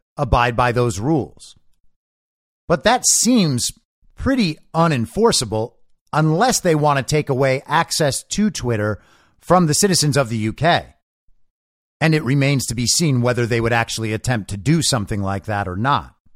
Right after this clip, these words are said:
But what I said on Tuesday was that they are having their information weapon taken away from them.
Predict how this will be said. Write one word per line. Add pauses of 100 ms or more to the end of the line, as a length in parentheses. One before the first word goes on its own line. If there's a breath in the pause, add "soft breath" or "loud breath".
(1000)
But
what
I
said
on
Tuesday
was
that (920)
they
are
having
their
information
weapon
taken
away
from
them.